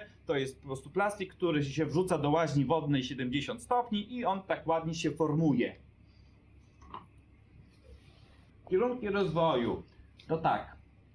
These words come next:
my potrzebujemy więcej leczyć nowotworów skóry, żeby mieć jak najwięcej doświadczeń, bo na przykład właśnie w, w roku dwa tysiące dwudziestym trzecim w całym województwie podlaskim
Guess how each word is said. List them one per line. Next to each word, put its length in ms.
my 180
potrzebujemy 720
więcej 440
leczyć 540
nowotworów 560
skóry, 380
żeby 240
mieć 180
jak 160
najwięcej 380
doświadczeń, 680
bo 140
na 120
przykład 500
właśnie 340
w, 80
w 100
roku 260
dwa 180
tysiące 380
dwudziestym 460
trzecim 400
w 40
całym 180
województwie 520
podlaskim 580